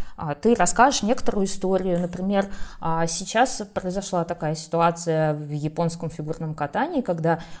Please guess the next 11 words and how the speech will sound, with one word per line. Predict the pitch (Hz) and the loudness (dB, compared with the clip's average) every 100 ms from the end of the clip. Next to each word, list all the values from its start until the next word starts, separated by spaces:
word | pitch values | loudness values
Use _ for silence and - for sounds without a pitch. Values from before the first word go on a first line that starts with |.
| - | -16
а, | - 160 156 156 - | -8 -4 -4 -6 -2
одиночник, | 196 180 175 165 240 320 196 156 - | 2 2 2 4 4 2 0 -4 -6
который | 160 180 190 170 165 - - | -6 -2 0 0 -2 -6 -8
уже | 175 202 | 2 2
практически | 202 - - 214 - - | 2 -2 -4 0 0 0
завершил | 156 190 208 202 226 196 | 0 2 2 2 0 0
свою | - 165 160 | 0 2 0
карьеру, | 156 165 175 175 170 147 | 4 2 2 2 2 2
это | 147 151 147 147 147 | -2 -4 -4 -4 -2
Дайски | 165 170 170 | 4 4 4
Такахаши, | - - 165 - 294 339 190 | -6 -8 -6 2 4 4 0